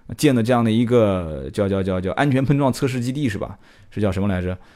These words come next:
说这样的一个基地开业的时候啊，怕开业呢啊，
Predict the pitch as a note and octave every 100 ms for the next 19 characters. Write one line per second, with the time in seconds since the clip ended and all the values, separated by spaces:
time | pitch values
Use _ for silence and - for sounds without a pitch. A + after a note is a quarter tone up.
0 | - - - C#3+ G#3 F#3+ D3+ C3+ D3+ C3+
1 | D#3+ D3 - E3 D#3 G#2+ G#2+ A2 - F#2
2 | - A2+ - D3 D3 A#2+ E2+ F2+ - G2